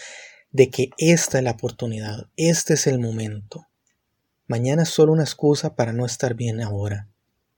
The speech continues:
Cada vez que decimos, "No, bueno, mañana, mañana, cuando esté esto, esto y esto", es solo una excusa para no estar bien ahora. Podemos estar bien, pero la pregunta es, ¿qué es lo que nos está deteniendo? ¿Por qué pensamos que no podemos dejar ir temores,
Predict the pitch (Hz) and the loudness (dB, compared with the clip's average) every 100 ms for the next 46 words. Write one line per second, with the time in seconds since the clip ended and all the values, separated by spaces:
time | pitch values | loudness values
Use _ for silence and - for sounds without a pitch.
0 | _ _ - 147 147 147 131 135 120 143 | _ _ -8 -4 -2 0 0 0 2 2
1 | 127 107 104 117 101 110 110 107 104 110 | 2 0 -4 -4 -4 -6 -8 -8 -8 -6
2 | 117 117 139 135 127 131 117 - 131 127 | -6 -2 0 0 0 -2 -2 -8 -12 -12
3 | - - _ - - - 127 - 156 175 | -14 -20 _ -20 -20 -6 -2 2 4 4
4 | 160 156 147 139 120 110 110 - 123 120 | 2 2 0 0 -4 -4 -8 -8 -8 -6
5 | 120 135 165 151 - _ _ _ _ _ | -6 -6 -6 -8 -14 _ _ _ _ _
6 | - - - 165 202 208 127 - 131 117 | -20 -14 -6 0 2 2 -2 -6 -6 -6
7 | 110 101 101 _ _ _ _ - 113 110 | -6 -8 -10 _ _ _ _ -4 -4 -2
8 | 120 120 117 127 - 135 143 143 143 135 | -2 0 0 -4 -2 0 0 -2 -4 -4
9 | 120 - 131 135 131 127 139 151 127 113 | -6 -6 -4 -6 -6 -6 -4 -4 -6 -10
10 | _ _ _ _ _ _ _ _ _ - | _ _ _ _ _ _ _ _ _ -8
11 | 113 120 135 123 - 127 131 131 - 107 | -4 -2 0 0 0 -2 -2 -6 -8 -10
12 | 104 127 120 123 120 110 117 117 120 - | -6 -4 -2 -2 -4 -4 -2 -2 -4 -8
13 | 113 117 123 120 117 - | -8 -4 -2 -2 -4 -8